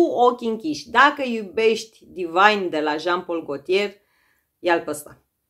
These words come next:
Ia-l pe ăsta și de diferența aia de două sute de lei,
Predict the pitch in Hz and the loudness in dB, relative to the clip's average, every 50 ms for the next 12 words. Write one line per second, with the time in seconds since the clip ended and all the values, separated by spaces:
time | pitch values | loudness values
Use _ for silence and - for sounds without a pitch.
0 | _ _ _ _ _ _ _ _ _ _ _ _ _ - 180 214 233 226 214 220 | _ _ _ _ _ _ _ _ _ _ _ _ _ -2 2 4 4 4 2 0
1 | 247 262 269 262 - 226 220 220 220 220 - - 180 175 202 196 180 185 185 196 | 0 -2 -2 0 0 0 2 2 0 -2 -6 -10 -8 -6 -4 -2 -2 -2 -2 -2
2 | 196 208 220 214 208 202 190 190 190 180 156 170 170 170 190 190 190 185 - - | -2 -2 -2 -2 -2 0 0 0 0 0 -2 -4 -4 -2 0 0 0 0 -2 -4
3 | 165 160 151 151 151 170 202 226 220 202 185 - _ | -6 -4 -2 -2 0 2 2 2 0 -2 -6 -12 _